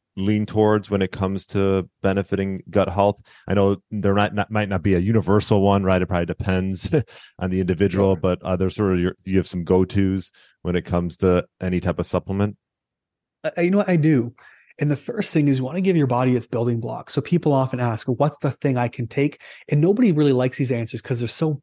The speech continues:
Speaker 2: basic. We always want things that are more complicated, more exciting. It's gotta be a sexy new supplement or a
Speaker 1: <laughs>
Speaker 2: sexy new this and that. And so my basic thing, heavy dosings of basic multivitamins, like methylated and high quality vitamins. I don't like tablets. I go to capsules or powders for sure. They're more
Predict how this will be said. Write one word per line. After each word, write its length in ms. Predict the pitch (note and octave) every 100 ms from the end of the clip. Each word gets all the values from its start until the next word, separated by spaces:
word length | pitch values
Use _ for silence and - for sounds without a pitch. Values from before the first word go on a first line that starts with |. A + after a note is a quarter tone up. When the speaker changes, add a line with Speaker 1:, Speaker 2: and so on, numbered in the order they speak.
| -
Speaker 2:
basic. 440 | B2+ A#2+ - -
We 100 | C3+
always 300 | C3 E3+ F3
want 220 | D3 C#3
things 200 | - C#3
that 80 | B2+
are 60 | B2
more 160 | A#2+
complicated, 680 | - - B2 A#2 A2 B2 A2
more 180 | A#2 B2+
exciting. 520 | - - - B2 A2
It's 100 | A2
gotta 140 | C#3 C3
be 100 | B2+
a 60 |
sexy 480 | - - D#3 - C#3+
new 140 | B2+
supplement 420 | B2 B2+ F#2 A#2+ A2+
or 80 |
a 60 | A#2
Speaker 1:
<laughs> 20 |
Speaker 2:
sexy 380 | G#2+ D3 - D3
new 100 | C3
this 160 | C3 B2+
and 80 |
that. 220 | C3 C3+ - - - _ - _ _
And 120 | C#3+
so 380 | - D3+ C#3 - -
my 140 | C#3
basic 460 | D#3+ B2 E3+ - D3+
thing, 320 | - C#3 B2 - _
heavy 440 | - - E3 E3 E3+
dosings 460 | C#3+ C3 - A#2 -
of 180 | B2
basic 380 | A2+ B2+ C3+ -
multivitamins, 720 | C3 B2+ D3 B2+ A#2+ A#2 C#3
like 160 | D#3+ D3
methylated 600 | C#3+ C3 D3 C3+ B2+ B2+
and 100 | B2+
high 180 | A#2 B2
quality 340 | - A#2+ B2
vitamins. 440 | D3 A#2 A2 B2+ E3+ - - - _
I 100 | C3+
don't 140 | D3
like 180 | D#3+ D#3
tablets. 380 | - B2+ B2 -
I 60 | A#2
go 100 | A#2+
to 80 |
capsules 440 | B2 - A#2 - B2
or 60 | B2
powders 360 | A#2 A2+ A#2+
for 120 | -
sure. 260 | C#3 A2+ A#2+
They're 120 | B2
more 220 | A#2 A2+